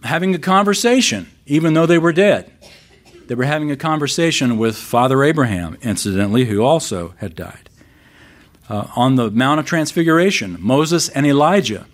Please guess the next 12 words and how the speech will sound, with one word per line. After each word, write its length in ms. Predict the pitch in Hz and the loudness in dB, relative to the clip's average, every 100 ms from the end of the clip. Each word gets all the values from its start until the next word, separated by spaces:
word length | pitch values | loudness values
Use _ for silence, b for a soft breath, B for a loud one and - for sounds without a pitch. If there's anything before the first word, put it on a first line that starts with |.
| _ - | _ -2
who 120 | 139 | 2
had 100 | 139 | 2
been 160 | 156 143 | 2 2
dead 240 | 156 170 | 0 0
for 100 | 170 | -2
centuries, 560 | - 226 220 107 92 120 | 0 2 2 -2 -4 -4
were 120 | 123 | -2
having 300 | 143 151 156 | -2 -2 -2
a 80 | 139 | -2
conversation 1120 | - 180 170 160 190 202 214 104 101 117 b b b b | 0 0 2 0 2 4 2 0 -4 -4 b b b b
with 180 | 147 - | -4 0
Christ. 580 | 202 214 - - - | 0 0 -2 -8 -12